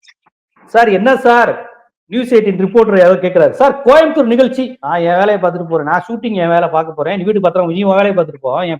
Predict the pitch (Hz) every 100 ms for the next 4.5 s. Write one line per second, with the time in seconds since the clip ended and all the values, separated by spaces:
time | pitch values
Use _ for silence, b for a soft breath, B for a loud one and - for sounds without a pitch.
0 | - 180 147 156 156 135 - _ _ _
1 | _ _ _ _ _ 143 196 214 214 208
2 | 202 196 185 190 185 190 175 170 151 131
3 | 110 - _ - 156 165 185 214 202 175
4 | 165 165 151 123 -